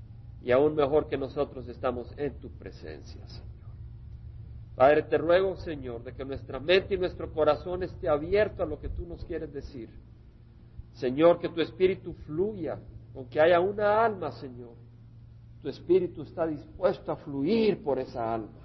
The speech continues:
Y aquí habemos varios, Señor.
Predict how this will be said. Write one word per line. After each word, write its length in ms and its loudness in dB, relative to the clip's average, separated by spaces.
Y 60 2
aquí 220 4
habemos 420 6
varios, 480 4
Señor. 320 -16